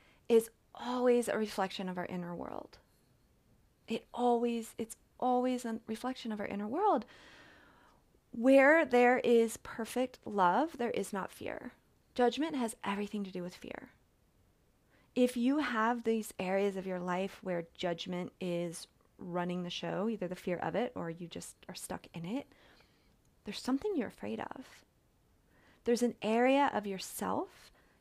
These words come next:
you have not let love into. There's a part of yourself you haven't accepted or forgiven or healed or let go of. There's something in someone else that, you know, maybe they've, they've had power over you and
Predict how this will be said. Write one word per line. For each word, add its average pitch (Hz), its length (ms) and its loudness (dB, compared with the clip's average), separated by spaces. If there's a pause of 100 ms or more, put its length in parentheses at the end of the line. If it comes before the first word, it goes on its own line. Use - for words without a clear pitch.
(100)
you 214 120 -4
have 220 260 -6
not 208 400 -2
let 190 360 0
love 180 440 -2
into. 175 760 -8 (840)
There's 226 160 -2
a 233 40 0
part 220 340 -6
of 220 80 -4
yourself 214 340 -8
you 208 80 -6
haven't 190 240 -6
accepted - 720 -10
or 196 140 -8
forgiven 175 720 -8
or 190 80 -8
healed 175 560 -8
or 180 100 -10
let 180 240 -8
go 175 240 -4
of. 170 240 -4 (640)
There's 214 220 4
something 202 340 -2
in 196 100 -6
someone 190 380 -6
else 175 520 -4 (500)
that, 175 560 6 (320)
you 220 100 2
know, 175 320 -4
maybe 185 240 -2
they've, 175 320 0
they've 180 160 -4
had 185 540 2
power 175 520 -2
over 170 240 -4
you 170 380 -4 (600)
and 175 500 0